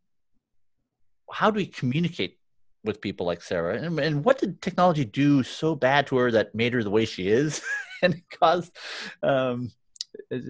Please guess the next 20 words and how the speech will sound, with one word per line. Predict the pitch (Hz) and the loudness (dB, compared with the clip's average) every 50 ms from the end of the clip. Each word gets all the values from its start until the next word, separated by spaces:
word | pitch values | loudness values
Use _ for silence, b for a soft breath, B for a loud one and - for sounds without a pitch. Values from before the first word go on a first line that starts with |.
| - | -4
uh, | 127 123 120 123 | -2 0 0 0
we | 127 117 | -2 -2
just | 139 123 127 | 0 2 4
had | 131 117 | 4 4
this | 110 95 - - | 4 0 -4 -2
wonderful | 110 127 135 131 - - 120 104 | -2 0 0 0 0 0 0 0
discussion, | 87 107 - - - 131 117 - - - 110 98 101 | -2 -4 -6 0 2 2 2 2 -2 -6 -6 -6 -6
just | 123 - _ | -8 -10 _
try-, | _ - - - 185 | _ -16 -12 -12 -12
trying | - - - 190 | -8 -4 -4 -2
to | 175 156 | 0 0
imagine | 135 135 143 143 - 107 | 2 2 2 0 0 -2
what | 113 120 | 0 0
her | 117 90 - - | 0 -2 -2 -4
bookshelf | 110 107 - - - 107 95 - - - | -6 -6 -6 -6 -4 -4 -4 -4 -4 -6
looked | 107 110 - _ - | -8 -8 -8 _ -6
like | 80 80 82 - 92 | -6 -6 -6 -8 -8
and | 98 110 | -6 -2
what, | 123 170 175 b b b b b b b b | -2 -2 -4 b b b b b b b b
what | 185 190 | 0 0